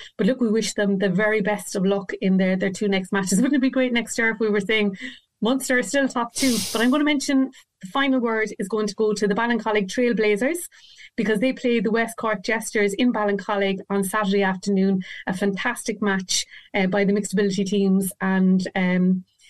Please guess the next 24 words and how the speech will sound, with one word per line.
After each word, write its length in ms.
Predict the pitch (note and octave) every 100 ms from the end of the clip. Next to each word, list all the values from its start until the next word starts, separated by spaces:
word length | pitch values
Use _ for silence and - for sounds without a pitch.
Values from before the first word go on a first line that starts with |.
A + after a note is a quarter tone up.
| - _ -
a 40 |
great 240 | F3 A3 G#3
fun 200 | G#3+ F#3+
had 200 | G3 F#3
by 160 | F3+
all, 200 | F#3 F3
apparently, 560 | F3 F#3 F#3 F#3 F#3+ F3+ F#3+
um, 240 | F3+ F#3
in 200 | F#3+ F#3
that 180 | F3+ F3+
fixture. 420 | F#3+ - - F#3
So 200 | F#3 G3
we'll 220 | F#3+ G3
include 360 | G3+ F#3+ A#3 G#3+
those 240 | G#3 G3+
now 120 | G3 F#3+
in 80 |
our 60 | F#3
fixtures 380 | G3+ - G#3 F#3+
going 240 | G3 F#3+
forward 340 | F#3 G3 F#3+ E3+
as 120 | E3+
well. 220 | F#3+ F#3 F#3 - _ _ _
Um, 560 | F#3+ F3 F3 F3 F3+